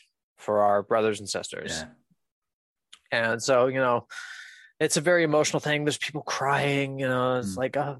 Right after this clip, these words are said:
Speaker 1: one, one girl is like, "I've, I've been drinking," you know, another one's like, uh, you know, uh, you know, "I, I've been watching porn," or whatever it is, right? Like, you know, "I had a boyfriend, but it's, it's okay. Like, you know, w-, whatever. Like, I, I, I broke
Speaker 2: Mm.
Speaker 1: up and,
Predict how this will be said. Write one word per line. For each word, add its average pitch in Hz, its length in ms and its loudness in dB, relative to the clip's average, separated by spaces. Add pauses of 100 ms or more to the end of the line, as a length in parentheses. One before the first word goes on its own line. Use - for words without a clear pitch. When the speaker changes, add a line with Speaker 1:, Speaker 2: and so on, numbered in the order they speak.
(100)
Speaker 1:
one, 135 480 -2
one 131 400 -4 (240)
girl 123 300 2
is 120 140 0
like, 131 180 0
"I've, 156 160 0 (340)
I've 170 180 0
been 190 140 0
drinking," 165 560 2
you 120 80 -2
know, 131 320 0
another 147 260 0
one's 143 440 -2
like, 139 240 0
uh, 98 60 -2
you 151 160 0
know, 139 280 2 (340)
uh, 147 540 4
you 151 140 -4
know, 127 200 0
"I, 127 240 4
I've 131 120 0
been 135 200 -2
watching 139 400 0
porn," 135 460 0
or 120 160 0
whatever 120 300 2
it 113 80 2
is, 120 180 2
right? 117 320 2
Like, 113 240 -4 (480)
you 131 60 -4
know, 123 100 2
"I 131 120 4
had 165 200 2
a 160 60 4
boyfriend, 156 480 2
but 151 100 6
it's, 147 220 -4
it's 156 180 -4
okay. 156 480 4
Like, 139 220 -2
you 156 80 -4
know, 143 240 0 (120)
w-, 143 260 -2
whatever. 131 540 4
Like, 127 160 -6
I, 123 200 0
I, 123 180 -2
I 131 80 -4
broke 143 280 2
Speaker 2:
Mm. 139 80 4
Speaker 1:
up 127 200 0
and, 113 180 -10